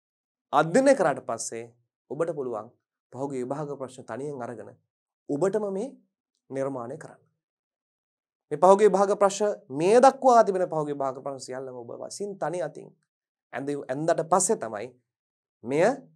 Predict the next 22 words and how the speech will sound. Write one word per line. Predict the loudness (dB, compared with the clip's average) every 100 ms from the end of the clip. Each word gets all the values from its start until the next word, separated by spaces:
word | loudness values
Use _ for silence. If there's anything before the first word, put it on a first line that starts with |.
| _ _ _ _ _ -6
ඔබගේ | -2 -2 -4 -8
ඇඟට | -8 -4 -2 -2 -8 _ _
වදින්නේ. | -16 -14 -16 -20 -20 _ _ _ _ _ _ _ _ _ _ _ _ _ _ _ 2
මාකින් | 6 6 6 2
එක | 6
බලන්න | 8 6 4
එපා. | 4 4
තනියෙන් | 6 2 4 2
ඇඳලා | 2 0 -2 4
ප්‍රශ්නයක් | 4 4 2 0 0
තිබ්බොත් | -6 0 0 2
මාකින් | 2 2 -2
එක | 0
බලන්න. | 0 0 -8 _ _ _ _ _ _ _ _ _ _ _ _
ඒ | -4
ප්‍රශ්නයට | 4 4 6 2 4
පිළිතුරු | 4 4 6 8
හොයන්නේ | 8 6
ගුරුවරයා | 6 8 8 8 6
විදිහට | 2 0
මාකින් | -2 -6 -14 -20
එක. | -20